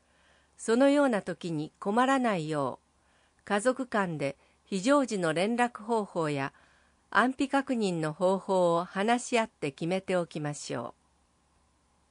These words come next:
災害用伝言ダイヤル一七一と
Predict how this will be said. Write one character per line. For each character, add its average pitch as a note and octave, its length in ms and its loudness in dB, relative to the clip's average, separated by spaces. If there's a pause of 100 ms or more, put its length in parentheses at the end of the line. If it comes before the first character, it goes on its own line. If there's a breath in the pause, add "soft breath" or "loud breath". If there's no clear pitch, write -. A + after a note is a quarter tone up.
(720)
災 C4+ 340 2
害 C4 300 6
用 A3+ 240 2
伝 A#3 260 2
言 A#3+ 280 2
ダ A3 160 2
イ G3 100 -2
ヤ D3+ 120 -2
ル C3 260 -8
一 A3 280 -4
七 B3+ 280 2
一 - 320 -6
と B2+ 220 -6